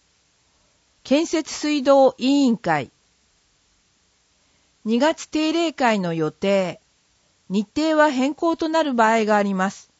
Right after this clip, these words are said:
二月十八日水曜、本会議、召集日。二月二十四日火曜から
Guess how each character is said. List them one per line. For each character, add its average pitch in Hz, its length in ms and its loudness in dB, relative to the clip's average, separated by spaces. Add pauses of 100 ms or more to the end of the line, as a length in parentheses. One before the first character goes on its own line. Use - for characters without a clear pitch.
(1300)
二 220 140 0
月 330 280 0
十 285 240 -2
八 262 300 -4
日 233 500 -4
水 294 360 -4
曜、 233 360 0 (200)
本 294 260 2
会 277 320 0
議、 156 260 -10 (300)
召 285 260 4
集 294 300 -2
日。 180 180 -10 (920)
二 208 120 -2
月 311 320 -2
二 320 200 -6
十 330 240 -2
四 196 160 0
日 196 340 -4
火 240 180 -2
曜 269 220 2
か 208 160 -4
ら 180 240 -2